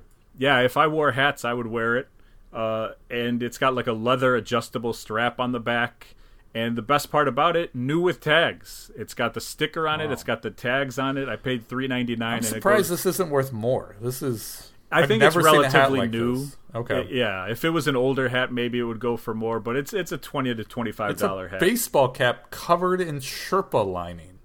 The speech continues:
Speaker 1: Yeah.
Speaker 2: It's, it's crazy.
Speaker 1: Yeah. I liked it.
Speaker 2: I did,
Speaker 1: And it
Speaker 2: yeah,
Speaker 1: was
Speaker 2: I,
Speaker 1: on the
Speaker 2: I really
Speaker 1: green
Speaker 2: did.
Speaker 1: bin.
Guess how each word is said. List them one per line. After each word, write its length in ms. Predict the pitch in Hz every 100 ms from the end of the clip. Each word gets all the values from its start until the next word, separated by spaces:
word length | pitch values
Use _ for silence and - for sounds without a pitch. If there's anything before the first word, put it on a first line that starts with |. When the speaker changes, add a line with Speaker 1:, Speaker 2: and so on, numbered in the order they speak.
| -
Speaker 1:
Yeah. 200 | - 95
Speaker 2:
It's, 260 | 127 92 -
it's 240 | 151 143
crazy. 440 | - 180 165 - - - - - - -
Speaker 1:
Yeah. 300 | 160 170 95 - - - - - - - -
I 120 | 127
liked 300 | 135 117 117
it. 140 | 131 123 - -
Speaker 2:
I 80 | 123
did, 100 | 113
Speaker 1:
And 100 | 113
it 20 |
Speaker 2:
yeah, 60 | 113
Speaker 1:
was 100 | 110
Speaker 2:
I, 60 | 120
Speaker 1:
on 60 |
the 80 | 120
Speaker 2:
I 20 |
really 40 | 131 143 139
Speaker 1:
green 40 |
Speaker 2:
did. 60 | 117
Speaker 1:
bin. 280 | 110 90